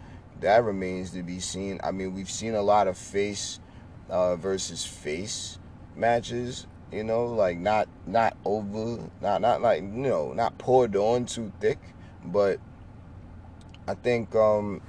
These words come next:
a heel versus heel match, like, I, I can't really think of one recently.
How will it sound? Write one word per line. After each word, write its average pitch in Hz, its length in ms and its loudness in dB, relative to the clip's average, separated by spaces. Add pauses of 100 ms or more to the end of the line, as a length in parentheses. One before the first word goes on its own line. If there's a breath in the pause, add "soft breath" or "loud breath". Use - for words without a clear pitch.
a 98 140 0
heel 113 280 2
versus 110 460 -2
heel 110 220 -2
match, 90 300 -2
like, 85 140 -2
I, 98 160 2
I 98 40 0
can't 131 240 2
really 95 320 0
think 95 240 -4
of 92 320 -4
one 95 420 -2
recently. 95 760 -8